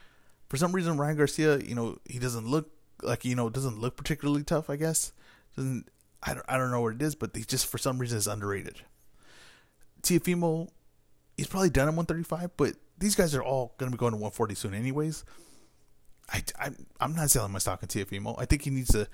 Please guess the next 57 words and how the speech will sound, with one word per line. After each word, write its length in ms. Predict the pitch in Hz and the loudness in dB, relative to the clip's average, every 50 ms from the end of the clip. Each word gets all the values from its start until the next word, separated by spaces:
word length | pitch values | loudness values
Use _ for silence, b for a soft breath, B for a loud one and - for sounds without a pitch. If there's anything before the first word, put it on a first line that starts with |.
| B B B B B B B B B B B _ - | B B B B B B B B B B B _ 2
there's 160 | - 139 131 | 4 4 4
things 180 | - 139 143 139 | 4 2 0 2
that 100 | 131 123 | 2 2
need 80 | 127 123 | 2 0
to 60 | 113 | 0
be 80 | 104 | -2
changed, 320 | 104 - - 165 175 165 - | -2 -4 -2 -2 -2 -4 -6
but 120 | - - - - - | -10 -12 -14 -10 -8
that 140 | - 160 | -6 -4
guy's 180 | 156 160 156 113 | -2 -2 -2 0
a 60 | 117 | 0
really 180 | 120 139 143 135 | 2 2 2 2
talented 300 | - 139 135 135 127 - | 2 0 0 0 0 -2
fighter. 280 | - 139 147 135 123 | -2 -4 -4 -4 -4
When 120 | 104 107 113 | -4 -2 -2
he's 120 | 120 123 | 0 0
in 60 | 139 | 0
his 120 | 135 110 101 | 0 0 0
A 160 | 101 113 127 | -2 -2 -2
game, 320 | 139 - 160 156 151 135 | -2 -4 -4 -2 -2 -2
and 260 | 113 104 101 101 - - B B B B B B B B B B B B B - - - - _ _ _ _ _ - - | -4 -4 -6 -10 -12 -14 B B B B B B B B B B B B B -20 -20 -20 -20 _ _ _ _ _ -6 2
maybe 260 | - 143 143 143 135 123 | 6 8 8 8 8 4
more 280 | 127 139 139 131 120 | 2 0 0 -2 -2
comfortable 440 | - - 143 135 - 139 120 104 98 | 0 0 0 0 0 -2 -2 -2 -2
weight, 320 | 85 143 180 185 175 - - _ - - | -2 -4 -4 -4 -6 -8 -12 _ -14 -8
I, 60 | - | -4
I, 260 | - - 277 - - - - - - | -4 -4 -4 -6 -16 -20 -18 -16 -12
I 60 | - | -10
just 300 | - - - - 120 - | -6 -4 -2 0 0 0
think 160 | - 123 - | -2 -2 -4
he's 120 | - 110 104 | -4 -6 -6
very 300 | 113 113 117 113 113 107 | -4 -2 -2 -2 -2 -2
good, 220 | 101 147 156 139 | -2 0 0 0
and 240 | 131 113 107 110 - - - | 0 -4 -6 -8 -12 -10 -8
I, 160 | - 117 120 - - | -6 -4 -4 -4 -2
I, 140 | 110 120 117 - - - - - - - - - - - | -2 -4 -4 -6 -10 -20 -20 -20 -20 -16 -16 -12 -6 -2
I 180 | 110 110 143 | 0 0 0
trust 280 | 156 - - 190 202 190 | 2 2 2 0 0 2
my 80 | 180 143 | 2 4
eyes. 360 | 135 160 170 123 95 98 - - | 4 4 2 0 -2 -4 -4 -4
I, 80 | 110 | -4
I 220 | 120 - - 120 123 | -4 -2 -2 -2 0
don't 140 | 135 156 | 0 0
think 140 | 160 180 - | -2 -2 0
my 100 | 165 147 | 0 2
eyes 200 | 127 147 147 - | 2 2 0 0
are 40 | 120 | -2
lying 220 | 110 120 135 131 | -4 -4 -4 -4
to 100 | - - | -4 -4
me. 100 | 104 104 | -6 -6
There's 200 | 107 107 107 101 | -4 -4 -4 -4
consistency 720 | - - 123 - - 165 - - 143 127 - - 120 113 | 0 4 4 6 6 6 4 2 2 0 -2 0 0 0
in 120 | 104 101 104 | -2 -2 -2
what 160 | 113 113 - | -2 -4 -4
he 80 | 117 107 | -4 -6
was 160 | 101 98 98 | -6 -6 -8
doing. 240 | - 104 - 165 | -8 -8 -10 -10